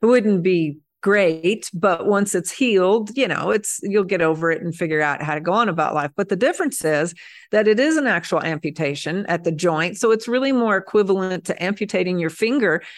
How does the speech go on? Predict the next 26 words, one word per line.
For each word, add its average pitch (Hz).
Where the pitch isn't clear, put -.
at 208
the 226
first 185
joint. 208
And 226
the 233
problem 349
with 269
that 165
is, 165
is 202
that 196
cats 294
balance 240
themselves 180
on 190
their 214
toes. 220
You 196
know, 202
they, 202
they 226
walk 247
on 233
their 233
toes. 233